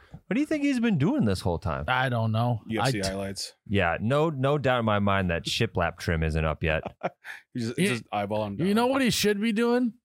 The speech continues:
Speaker 2: He should be listening to, to the Bellied Up podcast.
Speaker 1: Oh.
Speaker 2: <laughs> Guys,
Speaker 3: Segue.
Speaker 2: if you were looking for another podcast other than this one, me and Charlie Barons now have our own brand new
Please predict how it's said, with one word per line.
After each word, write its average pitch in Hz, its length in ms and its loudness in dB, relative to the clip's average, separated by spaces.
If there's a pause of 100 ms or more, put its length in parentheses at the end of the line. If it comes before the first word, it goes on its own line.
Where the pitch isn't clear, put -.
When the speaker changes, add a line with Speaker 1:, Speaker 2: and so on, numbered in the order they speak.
(100)
Speaker 2:
He 180 100 0
should 220 220 2
be 214 80 4
listening 175 400 2
to, 156 240 2
to 165 140 0
the 151 100 2
Bellied 135 400 2
Up 120 180 0
podcast. 131 720 0
Speaker 1:
Oh. 120 800 2 (320)
Speaker 2:
<laughs> - 380 -14
Guys, 175 480 4
Speaker 3:
Segue. 127 60 4
Speaker 2:
if 131 100 -4
you 175 100 0
were 175 120 4
looking 185 240 2
for 190 140 2
another 180 260 2
podcast 175 640 2
other 165 220 2
than 147 100 2
this 170 240 0
one, 143 340 2 (340)
me 175 160 2
and 170 120 2
Charlie 170 300 4
Barons 165 500 2
now 151 280 2
have 147 260 4
our 143 160 4
own 160 300 2
brand 156 480 2
new 156 340 2